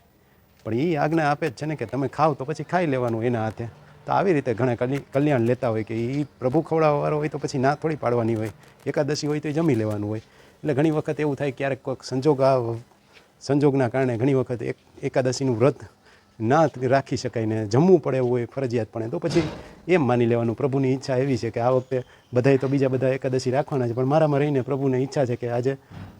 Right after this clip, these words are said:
નોર્મલ જમવાનું મળે, એટલા માટે મને આમ આ એકાદશીમાં હું ફરાળને બદલે જમવાનો છું. બસ, તો આ એક મારા મનમાં આવેલો વિચાર હું તમારી સાથે શેર કરું છું. બધાને પસંદ આવે એવું જરૂરી નથી, પણ જેને આવે તો ઠીક છે,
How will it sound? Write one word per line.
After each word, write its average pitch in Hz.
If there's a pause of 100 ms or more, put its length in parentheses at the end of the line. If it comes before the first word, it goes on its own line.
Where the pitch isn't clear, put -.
(120)
નોર્મલ 151
જમવાનું 135
મળે, 117
એટલા 139
માટે 120 (920)
મને 147
આમ 117 (420)
આ 147
એકાદશીમાં 123
હું 139 (1160)
ફરાળને 123
બદલે 131
જમવાનો 123
છું. 107
બસ, 123
તો 113 (100)
આ 165
એક 139 (680)
મારા 135
મનમાં 143
આવેલો 131
વિચાર 123
હું 98
તમારી 110
સાથે 95
શેર 107
કરું 110
છું. 160 (440)
બધાને 135
પસંદ 139
આવે 139
એવું 185
જરૂરી 113
નથી, 117
પણ 185
જેને 165
આવે 147
તો 110
ઠીક 131
છે, 101